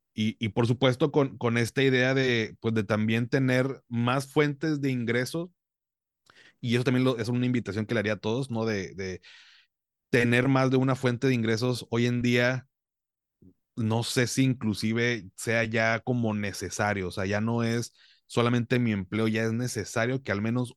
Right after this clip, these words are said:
una fuente adicional, eh, no es sencillo, por supuesto, no, no es de la noche a la mañana, pero al menos una fuente más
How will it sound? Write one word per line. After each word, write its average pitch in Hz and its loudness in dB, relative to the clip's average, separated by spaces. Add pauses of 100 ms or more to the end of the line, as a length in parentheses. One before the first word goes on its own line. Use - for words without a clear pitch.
una 135 -2
fuente 117 -4
adicional, 95 -2 (420)
eh, - -18 (100)
no 117 0
es 123 0
sencillo, 107 0
por 101 -6
supuesto, 107 -2
no, 110 -2
no 110 -2
es 113 0
de 117 -4
la 107 -2
noche 98 -6
a - 0
la 104 -2
mañana, 104 -2 (560)
pero 110 4 (600)
al 120 0
menos 139 2
una 175 4
fuente 139 -2
más 147 -4